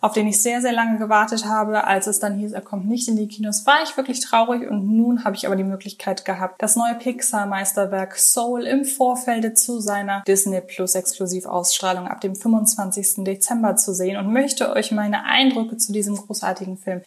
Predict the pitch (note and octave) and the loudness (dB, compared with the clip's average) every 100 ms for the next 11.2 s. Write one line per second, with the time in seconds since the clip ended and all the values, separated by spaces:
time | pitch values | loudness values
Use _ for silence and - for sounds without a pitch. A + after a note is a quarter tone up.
0 | - C4 F4 - B3+ B3 B3 C4 A#3+ A3+ | 2 4 4 4 2 2 2 4 4 2
1 | A#3+ A3 G#3+ G3+ - F#3+ G3 F#3+ - G3 | 4 2 2 -4 -4 -4 -6 -6 -4 -2
2 | F#3 G3 - A3 A3+ G#3 G3 F#3+ F#3+ G3 | 0 -4 0 4 6 6 2 2 2 2
3 | F#3+ - A3 A#3+ G#3+ G#3 G#3+ F#3+ F3+ F3+ | -6 -6 0 4 4 2 0 0 0 0
4 | F#3+ F#3 F#3 F3 - F3 F3 G3 - F#3+ | 0 -4 -4 -4 -4 -2 0 0 -2 0
5 | - F3+ F#3 F3+ F3+ F3+ D#4 G4 - C4 | 0 -2 -4 -2 -2 0 2 2 4 2
6 | C4 A3+ G#3 G3+ A3 G#3+ G#3+ F#3+ F#3 F#3 | 2 2 4 4 4 2 0 0 0 0
7 | - G3 F#3+ - F3 E3+ F3 F#3 F3+ E3 | -2 0 2 2 0 -4 -6 -6 -10 -8
8 | F3+ D#3+ D3+ - - - - _ _ _ | -4 -4 -6 -10 -10 -10 -14 _ _ _
9 | _ _ D4+ F#4 - A3+ A3+ - C4 A3+ | _ _ 4 6 4 2 0 -4 -2 2
10 | - F3+ E3+ E3+ - G#3+ - - A3+ - | 2 0 -6 -6 -6 -6 -8 -10 -8 -6
11 | - - | -6 -10